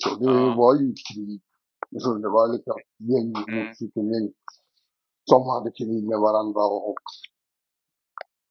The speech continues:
Speaker 1: och så. Men
Speaker 2: Mm. Mm.
Speaker 1: det, det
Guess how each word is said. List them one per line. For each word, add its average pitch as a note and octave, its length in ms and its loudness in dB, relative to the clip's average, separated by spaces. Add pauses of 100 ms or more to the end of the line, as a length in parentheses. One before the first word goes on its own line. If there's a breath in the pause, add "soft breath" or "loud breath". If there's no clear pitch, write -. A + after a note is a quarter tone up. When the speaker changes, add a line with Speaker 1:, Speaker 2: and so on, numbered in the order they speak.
(300)
Speaker 1:
och G#2+ 160 0
så. F#2+ 300 0 (640)
Men A#2+ 160 2
Speaker 2:
Mm. G#2+ 240 -6 (760)
Mm. G#2+ 280 -12
Speaker 1:
det, A2+ 360 2
det A#2+ 100 0